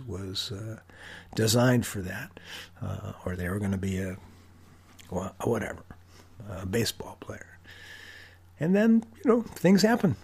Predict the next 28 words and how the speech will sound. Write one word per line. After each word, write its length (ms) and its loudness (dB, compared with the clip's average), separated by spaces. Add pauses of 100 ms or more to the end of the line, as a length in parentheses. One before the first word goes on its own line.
(320)
Things 240 -2
happen. 320 0
Things 320 0
change. 560 -2 (340)
I 200 12
decided 540 8
to 120 6
head 240 6
down 260 8
this 180 8
path 560 4
and 760 2 (480)
build 480 8
furniture. 520 -6 (640)
Now, 80 4
furniture 520 10
is, 280 10 (160)
is 360 10
a, 640 4 (140)
it's 140 -4
one 140 10
of 80 10
the 100 12
things 480 8
when 100 8
you 60 6
think 200 6
about 380 4